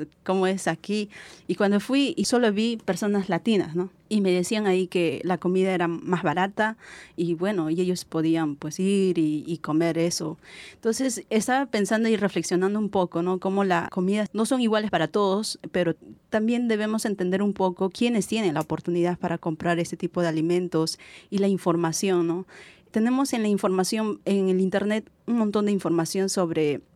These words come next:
tipos de alimentos y qué tipos de alimentos son buenos para el cuerpo, y, pero también requieren tiempo. No todos tienen el tiempo ni esa facilidad de ir al internet y buscar qué tipo de alimento es bueno para el cuerpo,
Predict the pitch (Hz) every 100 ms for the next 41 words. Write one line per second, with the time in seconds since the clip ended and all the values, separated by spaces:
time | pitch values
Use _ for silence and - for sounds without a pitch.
0 | _ - 226 233 202 175 175 175 175 180
1 | 190 - - 180 196 180 196 208 202 170
2 | 170 175 175 185 170 170 196 185 - 165
3 | - 175 165 165 - - - - - 240
4 | 233 240 254 269 262 240 254 233 220 262
5 | 254 202 - 170 175 _ 208 214 220 233
6 | 233 226 214 208 190 - 220 220 202 214
7 | 208 202 - - - - 196 190 180 180
8 | 180 - 208 220 202 190 190 196 196 202
9 | 196 170 208 214 196 180 180 185 190 190
10 | 190 185 170 165 - 208 196 190 - 208
11 | 202 202 180 180 185 175 175 185 185 165
12 | 165 - 226 214 208 202 196